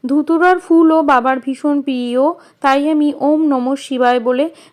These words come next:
ধুতুরার ফুল অর্পণ করলাম, সঙ্গে পৈতে নিবেদন করে দিলাম। মহাদেবের আরেকটি পছন্দের ফুল রয়েছে, যেটা ভাট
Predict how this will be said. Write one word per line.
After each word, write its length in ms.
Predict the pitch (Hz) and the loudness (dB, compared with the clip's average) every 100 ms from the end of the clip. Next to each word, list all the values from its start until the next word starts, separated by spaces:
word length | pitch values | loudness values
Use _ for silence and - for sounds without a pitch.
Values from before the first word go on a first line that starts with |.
| 247 | -4
ধুতুরার 500 | 277 269 294 311 320 | -4 -2 2 2 2
ফুল 360 | - 294 311 | 0 0 0
অর্পণ 480 | - 247 233 254 247 | 2 0 0 -6 -4
করলাম, 460 | 254 247 247 269 349 | 0 0 0 -2 -4
সঙ্গে 600 | - 269 254 254 262 311 _ | -2 -2 -2 -2 -2 -4 _
পৈতে 580 | 311 294 285 - 285 370 381 | 2 2 0 -2 -2 -2 0
নিবেদন 540 | 269 247 233 254 311 | 0 2 0 0 -2
করে 280 | 320 240 220 | 0 0 -2
দিলাম। 440 | 202 190 180 185 - 277 | -6 -8 -8 -12 -12 -6
মহাদেবের 640 | 285 320 330 349 359 349 | -4 -2 -2 -2 -2 -4
আরেকটি 680 | - 277 285 302 - 339 320 320 | -4 -4 -4 -6 -2 0 0 -2
পছন্দের 640 | 269 254 - 302 311 339 | -4 -4 -4 -2 -2 -4
ফুল 320 | 330 311 277 | -4 -4 -2
রয়েছে, 500 | 269 269 254 247 294 | -2 -2 -2 -4 -8
যেটা 320 | 294 269 294 302 | -6 -6 -6 -8
ভাট 280 | - 226 233 | -6 -4 -4